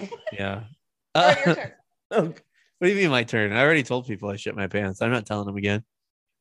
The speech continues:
Speaker 1: I guess I could. Um,
Speaker 2: Mm-hmm.
Speaker 1: so here, here's my story. If you, if you've heard it before, I apologize. But basically, uh, I went,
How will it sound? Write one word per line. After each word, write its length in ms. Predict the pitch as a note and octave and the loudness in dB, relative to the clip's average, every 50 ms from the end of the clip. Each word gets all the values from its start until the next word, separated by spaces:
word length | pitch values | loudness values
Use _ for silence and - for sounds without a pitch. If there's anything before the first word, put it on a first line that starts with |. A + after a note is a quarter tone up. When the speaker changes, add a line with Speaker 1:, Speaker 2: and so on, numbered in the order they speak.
| _ _ _ _ _ _ _ _ _ _ _ _ _ _ _ _ _ _ _ - | _ _ _ _ _ _ _ _ _ _ _ _ _ _ _ _ _ _ _ 0
Speaker 1:
I 80 | C#3+ | 2
guess 180 | D3 E3 D3 - | 2 2 2 2
I 60 | A#2 | 0
could. 400 | G#2 - G#2+ G2+ G2 G2 G#2+ A#2 D3+ _ _ _ _ _ _ _ _ _ _ _ _ _ _ _ _ _ _ _ | 0 2 0 2 0 0 -4 -10 -20 _ _ _ _ _ _ _ _ _ _ _ _ _ _ _ _ _ _ _
Um, 400 | C#3 C#3+ D3 D3+ D3 D3 C#3+ C3 | 4 6 6 6 6 4 4 0
Speaker 2:
Mm-hmm. 340 | A#3 G#3+ G#3 G#3 G3+ G#3 G3 - _ _ _ _ _ | -6 -12 -14 -14 -14 -14 -16 -18 _ _ _ _ _
Speaker 1:
so 160 | - - G#3+ | -2 2 2
here, 100 | A3+ A#3+ - | 2 4 4
here's 240 | F#3+ G#3 G#3+ G#3+ | 4 4 4 4
my 140 | F#3 F#3+ E3+ | 4 4 4
story. 300 | D#3+ - - D#3+ D#3+ D#3+ | 4 4 2 4 4 4
If 100 | D3+ D3+ | 2 2
you, 160 | D3+ D3 C#3+ C#3+ - | 2 2 2 0 0
if 160 | - C3+ - - | -4 -6 -4 -4
you've 140 | C3 A#2+ | -10 -6
heard 180 | - C3+ B2+ A#2+ | -2 -2 -2 0
it 160 | A#2 A2+ - _ | -2 -4 -4 _
before, 300 | A#2+ A2 - A2+ G#2+ G#2+ | -12 -8 -4 0 0 2
I 60 | G#2+ | 2
apologize. 640 | G#2 G#2 - G#2 G#2 G2+ G2 G2 G#2 G#2 G2+ G2+ - _ | 0 -2 -4 -4 -2 -2 -2 0 -2 -2 -2 -4 -10 _
But 220 | A#2 C3 C3+ - - _ _ _ _ _ _ _ _ _ _ _ - | 0 0 0 0 0 _ _ _ _ _ _ _ _ _ _ _ 0
basically, 760 | C#3 D#3 D#3 D3 - D3 D3 C#3+ C#3+ C#3 C3+ B2+ B2+ B2+ - _ _ _ _ _ _ _ _ _ _ _ _ _ _ | 0 2 2 2 -2 -6 -4 -2 -2 -2 0 -2 -4 -4 -6 _ _ _ _ _ _ _ _ _ _ _ _ _ _
uh, 360 | B2+ B2 A#2+ A2+ A2+ A2+ G#2+ - - _ _ _ _ _ _ _ _ _ _ _ _ _ _ _ _ _ _ _ _ _ _ _ _ _ _ _ _ _ _ _ _ _ - | 0 2 2 2 0 0 -4 -6 -10 _ _ _ _ _ _ _ _ _ _ _ _ _ _ _ _ _ _ _ _ _ _ _ _ _ _ _ _ _ _ _ _ _ -4
I 60 | B2+ | -2
went, 260 | B2 B2+ B2+ - | -2 -2 -4 -6